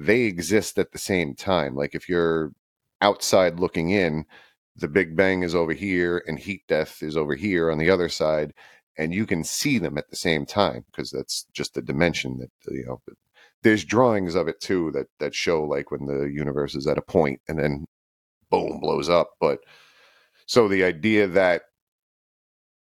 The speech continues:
going back in time or forward in time is possible because every moment actually is happening all the time, it, it's, uh, right there, we're already,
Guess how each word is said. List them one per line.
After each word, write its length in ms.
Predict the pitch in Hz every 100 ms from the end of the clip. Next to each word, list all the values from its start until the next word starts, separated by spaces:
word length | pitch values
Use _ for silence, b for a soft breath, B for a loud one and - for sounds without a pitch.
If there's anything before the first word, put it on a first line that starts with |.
| _
going 560 | 110 110 101 92 76 73 -
back 300 | 98 95 101
in 140 | 87
time 540 | - 101 101 98 95 95
or 140 | 87
forward 380 | - 104 98 92
in 100 | 87
time 560 | - 92 90 90 85 -
is 140 | 78 -
possible 760 | - 95 90 98 82 80 76 - _ _ _ -
because 760 | 92 - - 92 87 82 78 - _ _ _ -
every 320 | 107 80 85
moment 460 | 85 92 90 87 87 _ -
actually 480 | 85 - - 87 80
is 260 | 87 98 82
happening 720 | - 92 - 107 131 160 165 - _ _ _
all 160 | - 127
the 100 | 123
time, 420 | - 131 151 165 _ _ b b b b b _ _ _ -
it, 100 | - -
it's, 340 | 82 - -
uh, 200 | 80 78 _ _ _ _ _ _
right 320 | 104 117 110 -
there, 280 | 98 95 78
we're 200 | 85 87
already, 360 | 80 78 76